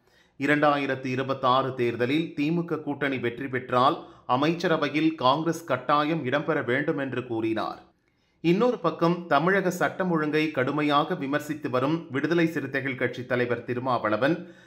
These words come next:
சட்டசபை தேர்தலில் அதிக இடங்களில் போட்டியிட ஆர்வமாக இருப்பதாக சொல்லி,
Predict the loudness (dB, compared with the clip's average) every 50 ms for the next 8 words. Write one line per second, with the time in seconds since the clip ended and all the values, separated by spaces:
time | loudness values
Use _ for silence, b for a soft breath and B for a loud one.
0 | B B -2 0 0 0 2 -2 -4 -4 -4 -2 -2 -2 -2 -2 -2 -4 -2 -2
1 | -2 -2 -2 -2 -2 -2 -2 0 0 2 2 2 0 0 0 0 0 0 0 0
2 | 0 -2 -2 -4 -4 -6 -6 -4 -4 -6 -4 0 0 0 0 2 2 2 2 2
3 | 0 -4 0 0 0 0 0 0 -2 -2 -4 -4 -2 0 2 2 2 2 0 -4
4 | -8 -8 -6 -2 0 0 0 -2 -4 B